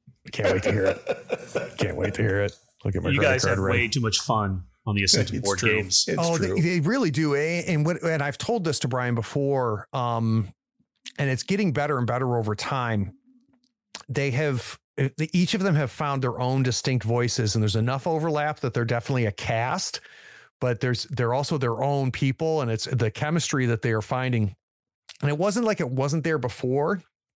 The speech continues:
Speaker 1: but just naturally, um, you listen to the show now versus just even a year ago. And, and, and, and of course I listen to it a little bit differently as a podcaster. Like, it's, it's really cool. Like, like, these guys are starting to really groove now. Like, they're really finding your spots, and it's, it's a great podcast.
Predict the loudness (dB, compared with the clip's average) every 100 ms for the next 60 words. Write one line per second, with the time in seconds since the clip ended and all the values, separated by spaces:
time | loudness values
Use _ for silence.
0 | _ _ _ _ _ _ -6 0 0 2
1 | 2 0 0 -4 -2 0 0 0 -4 -8
2 | -4 -2 0 0 0 -2 0 2 2 2
3 | 0 0 0 0 -2 -2 -2 -2 0 0
4 | 0 0 0 2 2 2 2 0 0 0
5 | -2 -6 _ _ _ _ _ _ _ _
6 | -6 -4 -2 -2 -2 -2 -2 -2 -2 -2
7 | -2 -2 -2 0 0 0 2 2 2 0
8 | 0 0 2 2 0 -2 -2 -2 -2 0
9 | 0 0 -2 -6 -20 -20 -12 -2 -2 0
10 | -2 0 2 0 0 0 0 -2 -2 -4
11 | 0 0 0 0 0 0 -2 0 0 0
12 | 0 2 4 4 4 2 4 2 0 0
13 | 0 0 -2 -2 0 0 0 2 2 2
14 | 2 2 2 0 0 0 0 0 0 -2
15 | 0 0 -2 -2 -2 0 0 0 0 0
16 | 0 0 -2 -2 -6 -4 -6 -6